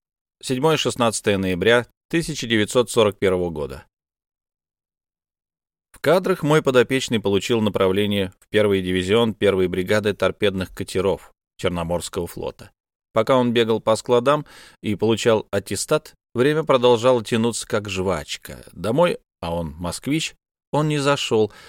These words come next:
оформил проездные документы, сел в поезд и уснул сидя. Плацкартный вагон был забит до отказа, и время заметно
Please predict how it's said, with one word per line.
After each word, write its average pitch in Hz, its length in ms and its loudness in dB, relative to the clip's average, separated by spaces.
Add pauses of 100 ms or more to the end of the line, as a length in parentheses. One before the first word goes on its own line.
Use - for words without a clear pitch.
(120)
оформил 110 480 2
проездные 107 420 2
документы, 110 680 -2 (160)
сел 139 320 -2
в - 180 -16
поезд 127 460 0 (180)
и 165 60 -6
уснул 101 440 -6
сидя. - 480 -14 (520)
Плацкартный 139 560 0
вагон 139 340 0
был 127 140 2
забит 113 420 -2
до 107 140 4
отказа, 104 540 -4 (200)
и 98 80 -6
время 101 320 -2
заметно 101 540 -2